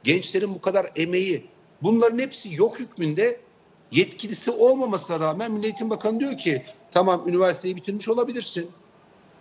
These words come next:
K P S S engeli koydum, onu da geçmiş olabilirsin.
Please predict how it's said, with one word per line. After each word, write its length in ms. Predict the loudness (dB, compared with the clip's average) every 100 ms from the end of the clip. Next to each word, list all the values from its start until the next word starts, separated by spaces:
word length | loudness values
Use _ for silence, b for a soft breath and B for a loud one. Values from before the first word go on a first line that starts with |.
| -20 0
K 260 | 6 6
P 120 | 6 2
S 160 | 2
S 120 | 0
engeli 320 | -2 2 0 2
koydum, 260 | 0 2
onu 140 | -2 2
da 60 |
geçmiş 380 | 2 2 -4 -8
olabilirsin. 600 | -4 -4 -4 -8 -6 -6